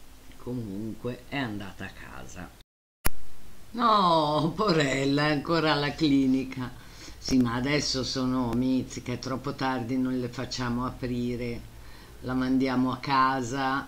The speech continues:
vediamo com'è andata la clinica, chiudi e ancora non ci sono statistiche.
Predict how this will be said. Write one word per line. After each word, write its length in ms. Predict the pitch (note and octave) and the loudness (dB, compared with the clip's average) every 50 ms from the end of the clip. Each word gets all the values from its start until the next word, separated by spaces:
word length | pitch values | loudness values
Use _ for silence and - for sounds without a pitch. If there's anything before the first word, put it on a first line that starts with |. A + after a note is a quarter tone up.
| - - - | -10 -14 -10
vediamo 600 | C3 B2+ C3 B2+ A#2 C3 C3 B2+ B2 B2 B2 B2 | -8 -6 -4 -4 -2 -2 -2 -2 -2 -2 -2 -4
com'è 240 | - - C3+ C3 B2+ | -4 -2 -2 -2 0
andata 440 | B2+ B2+ B2 A#2+ A#2+ - - C3+ B2+ | 0 -2 -2 -2 -4 -4 -6 -6 -6
la 160 | B2+ B2 - | -6 -6 -4
clinica, 760 | - E3 D#3 D3 C#3+ C#3 C#3 C#3+ D3 D3+ D3 - E3 D#3 D3 | 0 0 2 2 4 2 2 2 0 -2 -2 -2 -2 -2 -2
chiudi 680 | D3+ - - C3+ C3+ C3+ C3+ C#3+ C#3 B2+ C#3+ D3 C#3+ C3 | -4 -4 -4 -2 0 0 0 0 -2 -2 -2 -2 -2 -2
e 120 | B2+ B2+ | -2 -2
ancora 560 | A#2 A#2 B2 A#2+ - - C3 B2 A#2 A#2+ A#2+ | -4 -4 -6 -6 -6 -6 -6 -4 -4 -4 -4
non 240 | A#2+ A#2+ A2+ A2 G#2 | -4 -4 -4 -6 -6
ci 180 | - - B2+ A#2 | -6 -6 -6 -6
sono 480 | - - A#2+ A2 A2 A2 G#2+ G#2+ G2+ | -6 -6 -8 -8 -8 -8 -8 -6 -8
statistiche. 1200 | G2+ - - - A#2 G2+ - - - A2+ F#2+ - - - - B2 A2 - - C3 B2+ A#2+ A#2+ A#2+ | -8 -10 -10 -10 -10 -10 -10 -10 -12 -10 -8 -8 -8 -8 -8 -10 -10 -8 -8 -6 -6 -6 -6 -8